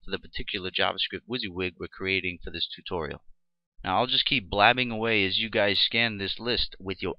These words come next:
eyeballs. And the ones that I have highlighted in blue and underlined here are the ones that we're gonna be demonstrating within this tutorial series, within this video actually. We're gonna knock all of these out, the blue underlined ones.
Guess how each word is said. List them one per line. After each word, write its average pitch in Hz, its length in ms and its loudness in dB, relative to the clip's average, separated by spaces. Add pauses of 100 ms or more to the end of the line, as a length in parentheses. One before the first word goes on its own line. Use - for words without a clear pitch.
eyeballs. 85 800 0 (540)
And 101 160 -6
the 107 60 -2
ones 143 320 -2
that 120 140 2
I 104 160 4
have 87 200 0
highlighted 113 460 2
in 87 180 -6
blue 107 400 -6
and 87 140 -8
underlined 82 640 -4
here 90 140 -4
are - 20 -6
the 92 100 -10
ones 117 300 -4
that - 120 -2
we're 104 140 -14
gonna 113 160 -4
be 101 240 -6
demonstrating 92 720 0
within 92 320 -10
this 85 160 -6
tutorial 80 480 -6
series, 73 500 -4 (320)
within 98 520 -4
this 107 240 0 (100)
video 82 340 -2
actually. 76 440 -8 (580)
We're 92 160 -10
gonna 90 100 -6
knock 92 320 0
all 101 280 -2
of 80 80 -6
these 78 200 -10
out, 80 240 -4 (380)
the 82 80 -14
blue 101 300 -8
underlined 78 600 -6
ones. - 220 -14